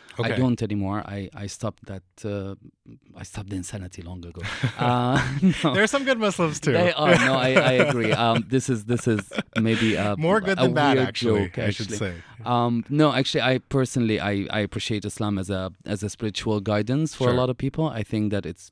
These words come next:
Speaker 1: beautiful in the way that it's presented. I just think that there are people out there who take Islam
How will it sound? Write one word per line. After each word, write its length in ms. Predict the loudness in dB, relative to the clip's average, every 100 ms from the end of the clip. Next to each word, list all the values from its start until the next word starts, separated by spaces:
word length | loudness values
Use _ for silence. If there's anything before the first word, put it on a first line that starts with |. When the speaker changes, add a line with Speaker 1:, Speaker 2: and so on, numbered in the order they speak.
| -4
Speaker 1:
beautiful 440 | 0 0 0 0
in 100 | 0
the 80 | 0
way 140 | 0
that 200 | -2 -8 -10
it's 180 | -16
presented. 560 | -10 -4 -2 0 -2 -4
I 140 | -4 -6
just 300 | -6 -8 -6
think 220 | -6 -6
that 140 | -8 -12 -20
there 300 | -8 -6 -4
are 200 | -4 -6
people 360 | -8 -8 -8
out 220 | -8 -8 -6
there 240 | -6 -6
who 400 | -6 -4 -4 -6 -12 -20 _ _ _ _ _
take 280 | -6 -6 -6
Islam 600 | -10 -4 -4 -2 -2 -4